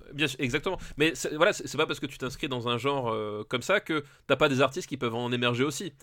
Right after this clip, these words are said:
Et je veux dire, euh, c'est, c'est à un moment donné, c'est pareil, pour reprendre un, peut-être quelque chose qui parlera plus aux gens, mais c'est à un moment donné ce qu'on va, ce qu'on va reprocher à, à, à, à Cronenberg particulièrement, ou à Carpenter, c'est qu'à un moment donné, on va, on va dire,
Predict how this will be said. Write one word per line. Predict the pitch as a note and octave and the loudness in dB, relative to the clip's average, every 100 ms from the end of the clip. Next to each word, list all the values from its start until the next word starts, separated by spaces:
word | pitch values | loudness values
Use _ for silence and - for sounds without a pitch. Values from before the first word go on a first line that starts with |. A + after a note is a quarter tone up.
| - _ | -20 _
Et | A#2 | 0
je | |
veux | A#2+ | 2
dire, | C#3 E3 | 6 6
euh, | B2+ A#2+ A2+ | 8 6 4
c'est, | A2+ C#3+ | 0 -4
c'est | - | 2
à | |
un | C3+ | 2
moment | C3 | 4
donné, | C#3+ D#3 | 0 0
c'est | - | -2
pareil, | C3 D#3+ - - | 0 0 -2 -8
pour | - | -2
reprendre | A#2+ D3+ C#3+ | -2 0 2
un, | A#2+ A#2 A2+ A2+ | 2 0 -4 -4
peut-être | C3+ - | -6 -4
quelque | C3+ | -6
chose | C3 C3 | -6 -4
qui | C3 | 0
parlera | A#2+ B2+ B2 | 2 2 2
plus | C#3+ C#3 | -6 -4
aux | B2 | -2
gens, | C#3+ G#3 - - - | 0 -2 -6 -20 -10
mais | A#2 | -6
c'est | A#2+ | -2
à | |
un | A#2 | -2
moment | A#2+ | 0
donné | D3+ | -2
ce | - | -4
qu'on | C3+ | -2
va, | A#2+ A2+ A2 A2 G#2+ | 2 2 2 -2 -4
ce | - | -8
qu'on | A#2 | -2
va | A2+ | 0
reprocher | A2+ A2+ B2 A#2+ D3 D#3 | 2 0 -2 -2 0 2
à, | C3+ | 2
à, | A2+ A2 A2 G#2+ E2+ E2 - D#2+ - G2 | 2 0 0 -2 -4 -10 -10 -8 -6 -4
à, | C3 | -2
à | A2+ | -4
Cronenberg | - A#2 A2 B2 F3+ B2+ | 0 2 4 4 4 2
particulièrement, | - - B2 A2+ A2 B2+ F3+ - - - _ _ | -2 -4 -6 -4 -2 0 -2 -4 -20 -20 _ _
ou | D3 | 2
à | C#3 | 4
Carpenter, | B2+ B2 D3+ F#3 E3+ | 4 2 0 0 0
c'est | A#2+ | 0
qu'à | A#2+ | -4
un | |
moment | A2+ A#2 | -4 -2
donné, | A#2+ D3 F#3 | -2 -2 -2
on | C#3+ | -2
va, | A2+ G#2 | -4 -4
on | A2 | -4
va | A2+ | -6
dire, | C#3+ D3+ A2+ | -2 0 -2